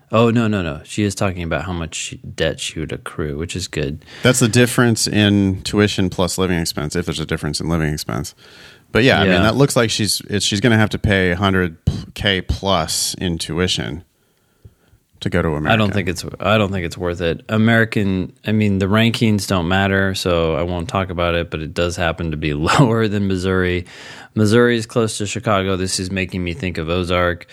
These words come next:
Speaker 1: I would, I would go to Missouri. I would also consider looking for other places that are potentially free. I mean, look, you're, you're
Speaker 2: Well, that
Speaker 1: concerned
Speaker 2: is
Speaker 1: about
Speaker 2: free.
Speaker 1: going
Speaker 2: Missouri's free. Um,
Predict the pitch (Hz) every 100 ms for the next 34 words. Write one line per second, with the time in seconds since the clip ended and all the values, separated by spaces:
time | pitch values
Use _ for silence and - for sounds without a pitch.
0 | - - - - 107 107 110 101 92 85
1 | 80 - _ _ _ - 98 90 87 87
2 | 82 82 85 92 92 85 80 - 101 104
3 | 104 92 87 123 120 92 - 101 - 110
4 | 98 90 95 110 95 92 90 92 - 90
5 | 85 87 82 85 80 78 76 73 92 -
6 | _ _ _ _ _ - - 92 78 69
7 | 65 - - 92 80 71 - - _ _
8 | _ _ _ _ 131 131 113 - - -
9 | 127 110 - 135 165 127 151 170 151 151
10 | 160 147 113 104 92 85 120 127 113 -
11 | - - 127 170 151 - 107 73 73 98
12 | 101 101 90 87 90